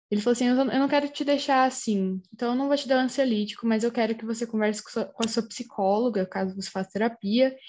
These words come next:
e fique bem, respire", sabe? E escutar isso de um médico foi muito essencial, porque ele olhou pra mim e falou assim, "Real-, você não está bem, você, você teve um sintoma físico,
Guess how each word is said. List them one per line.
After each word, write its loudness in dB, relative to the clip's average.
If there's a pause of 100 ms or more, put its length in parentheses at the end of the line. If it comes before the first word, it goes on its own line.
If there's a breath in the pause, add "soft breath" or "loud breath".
(140 loud breath)
e -6
fique -4
bem, 2 (640)
respire", -2 (680 soft breath)
sabe? 0
E 2
escutar 0
isso 0
de 0
um 2
médico 2
foi 2
muito 4
essencial, 0
porque -4
ele 2
olhou 4
pra -4
mim -2
e -4
falou -2
assim, -6
"Real-, -4
você -2
não -2
está -2
bem, 6
você, 2 (580 loud breath)
você 0
teve 2
um 4
sintoma 2
físico, 0